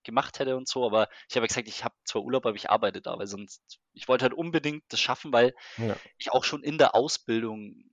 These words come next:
Speaker 1: hat man ja, sag ich mal, Schulungen bekommen und ich dachte mir da schon immer, irgendwie ist das ein cooler Job und so, ne? Und so vor Leuten sprechen und so, das ist, keine Ahnung, ich wollte es unbedingt einfach.
Speaker 2: Mhm.
Speaker 1: Und ja, dann hab ich diese Vertriebsziele auch geschafft. Ähm,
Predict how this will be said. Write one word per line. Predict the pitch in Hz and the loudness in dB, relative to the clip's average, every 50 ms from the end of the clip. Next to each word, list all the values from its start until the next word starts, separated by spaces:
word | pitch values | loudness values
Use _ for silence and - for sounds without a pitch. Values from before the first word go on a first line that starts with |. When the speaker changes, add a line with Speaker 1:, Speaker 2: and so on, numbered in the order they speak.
| _ - | _ -14
Speaker 1:
hat | - - 139 - - | -8 -4 -4 -4 -4
man | 120 113 110 | -4 -8 -4
ja, | 107 101 98 101 104 104 101 - _ _ _ _ _ | -4 -2 -2 -2 -4 -4 -8 -12 _ _ _ _ _
sag | - - 107 107 | -8 -6 -6 -6
ich | - - | -6 -8
mal, | 104 98 | -8 -8
Schulungen | - - 123 117 110 110 104 98 | -8 -8 -10 -10 -10 -12 -10 -10
bekommen | 104 - - - 135 160 160 | -12 -6 -2 0 0 0 0
und | 131 | -4
ich | 123 - | -6 -6
dachte | - - - - - | -8 -8 -10 -10 -8
mir | 139 | -4
da | - - 143 156 | 0 0 0 0
schon | - 139 | -2 -4
immer, | 117 - 107 107 104 | -6 -6 -6 -6 -4
irgendwie | 110 120 139 135 | -4 -6 -6 -8
ist | 127 - - | -10 -10 -10
das | - - - | -10 -10 -12
ein | 120 | -12
cooler | - - - 117 113 110 | -14 -10 -4 -2 -2 -2
Job | - - - 98 - | -2 -4 -6 -8 -10
und | - 104 101 | -10 -10 -8
so, | - - - - | -8 -8 -8 -8
ne? | 101 110 117 | -8 -8 -8
Und | 113 110 107 - _ - - - - - - - _ _ _ _ - | -8 -8 -12 -16 _ -20 -20 -20 -20 -20 -20 -20 _ _ _ _ -18
so | - 107 110 110 | -12 -10 -8 -4
vor | - 117 107 | 0 0 2
Leuten | 107 110 110 - - 107 | 2 2 0 0 -4 -6
sprechen | - - - 131 151 - - 147 143 | -6 -4 -2 -4 -4 -4 -6 -10 -10
und | 139 139 - | -10 -8 -8
so, | - 131 127 | -8 -6 -8
das | 120 117 - - | -8 -8 -10 -12
ist, | - - - - - - _ _ _ _ - | -12 -12 -12 -12 -14 -18 _ _ _ _ -10
keine | - - 113 117 | -2 4 4 4
Ahnung, | 113 | 4
ich | 110 - 113 | 4 4 6
wollte | 120 131 135 - | 6 6 6 4
es | 113 - | -2 -4
unbedingt | 113 127 123 123 117 104 - - 95 98 - - - - | -4 -8 -8 -6 -6 -6 -6 -6 -10 -10 -14 -14 -10 -8
einfach. | - 98 - - 92 95 - | -8 -8 -8 -8 -12 -8 -4
Speaker 2:
Mhm. | 113 104 95 127 - - - - - - - - - - - _ - | -4 -2 -2 -4 -6 -8 -12 -18 -16 -16 -14 -16 -16 -18 -20 _ -4
Speaker 1:
Und | 117 113 110 110 110 110 110 110 104 - - - _ _ _ _ _ _ _ _ _ _ _ _ _ _ _ _ _ | -2 0 2 2 0 -2 -6 -8 -6 -6 -8 -8 _ _ _ _ _ _ _ _ _ _ _ _ _ _ _ _ _
ja, | - 110 107 101 | 2 4 4 4
dann | 101 101 | 2 0
hab | 117 120 | -2 -2
ich | 120 - | -4 -4
diese | 123 113 110 | -10 -10 -8
Vertriebsziele | - - 113 - - 110 - - - - - - - | -8 -8 -10 -10 -12 -16 -14 -12 -10 -8 -6 -4 -6
auch | - - | -6 -6
geschafft. | - - - - - 131 - - - - - - _ _ _ _ _ - | -6 -6 -4 0 0 0 0 -2 -10 -18 -18 -18 _ _ _ _ _ -10
Ähm, | - 110 107 107 107 107 107 107 104 104 104 - | -8 -6 -4 -4 -6 -8 -10 -12 -14 -16 -18 -20